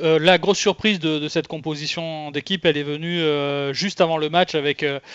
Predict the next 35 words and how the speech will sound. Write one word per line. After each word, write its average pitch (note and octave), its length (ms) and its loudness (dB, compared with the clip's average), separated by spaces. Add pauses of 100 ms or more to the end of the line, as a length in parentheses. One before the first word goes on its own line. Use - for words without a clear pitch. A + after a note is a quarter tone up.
(240)
euh, B2+ 180 -2
cette D#3 260 -4
absence, E3+ 460 -2
euh, C#3 500 -4
de C3+ 80 -10
dernière C#3+ 560 -4
minute G3+ 460 -2
de C#3+ 80 -4
la C#3 100 -2
part D3 220 -2
de, C#3 160 -4
de C#3 160 -10
Benito, F3 580 0
qui, D3 420 -6
qui C#3+ 120 -4
a - 20 -2
été C#3 180 -6
remplacé C#3+ 380 -8
au D3 60 -8
pied - 180 -10
levé, D3 380 -4 (400)
euh, C3+ 420 -2
si - 160 -8
je - 100 -6
puis D3 140 -10
dire, D#3 240 -4
sans C#3 140 -8
mauvais C#3 160 -8
jeu D3 120 -8
de D3 60 -12
mots, D#3+ 120 -6
par, C#3 280 0
par D3 140 0
Maxime D3+ 340 -2
Pounjé. E3+ 460 0